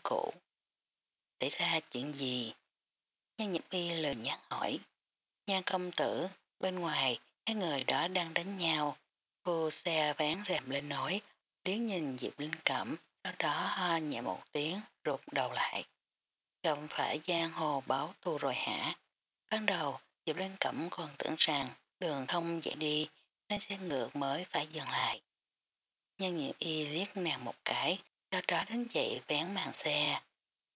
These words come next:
Diệp Linh Cẩm vô cùng tò mò, nhìn từ khe hở ra bên ngoài, chỉ thấy một mỏng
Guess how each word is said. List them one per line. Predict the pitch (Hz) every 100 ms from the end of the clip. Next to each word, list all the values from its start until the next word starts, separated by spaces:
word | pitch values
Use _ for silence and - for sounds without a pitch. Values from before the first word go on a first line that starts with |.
| _ -
Diệp | 175
Linh | 196 202
Cẩm | - 117 165 -
vô | 190 180
cùng | - 151
tò | 135 135
mò, | 135 139 131 127 - _ _ -
nhìn | 175 160
từ | 160 147 131 -
khe | 190 180 170
hở | - - -
ra | 180 175
bên | 175 165
ngoài, | 151 131 120 - _ _ _ -
chỉ | 135
thấy | - 139 170
một | 208 165 -
mỏng | 131 139 139 - 180